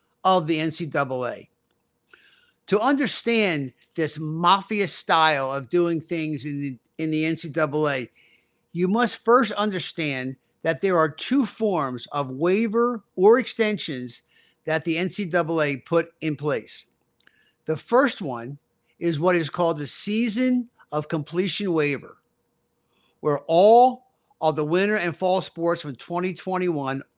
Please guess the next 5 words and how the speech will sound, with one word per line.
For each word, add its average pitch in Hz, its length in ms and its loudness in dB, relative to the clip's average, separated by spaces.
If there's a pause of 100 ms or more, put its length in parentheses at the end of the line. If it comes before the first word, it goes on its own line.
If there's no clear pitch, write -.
automatically 202 840 4
qualified 143 800 0
for 254 300 2
this 170 200 -4
waiver 120 440 -14